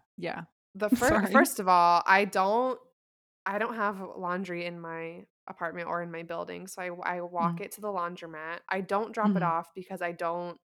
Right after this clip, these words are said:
Speaker 2: that's something, I don't try, like, 'cause I, in New York, there's a lot of places where you could drop off your laundry and they wash it for you.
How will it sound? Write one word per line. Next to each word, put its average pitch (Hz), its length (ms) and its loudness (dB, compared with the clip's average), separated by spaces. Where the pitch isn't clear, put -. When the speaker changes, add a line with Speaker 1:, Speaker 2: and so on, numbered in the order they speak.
Speaker 2:
that's 220 260 4
something, 175 200 -8
I 196 120 4
don't 233 280 -2
try, - 220 -4
like, 190 160 -2
'cause 214 240 -4
I, 190 120 4
in 196 300 -4
New 190 80 -2
York, 185 280 -2
there's 190 160 -6
a - 20 -10
lot 175 140 0
of - 40 -18
places 180 280 -12
where 185 80 -4
you 180 100 -6
could 175 160 -10
drop 156 260 -4
off 165 260 -4
your 220 120 -10
laundry 233 360 -6
and 208 100 -6
they 175 80 -8
wash 160 320 -6
it 190 160 -18
for 165 200 -8
you. 269 340 -10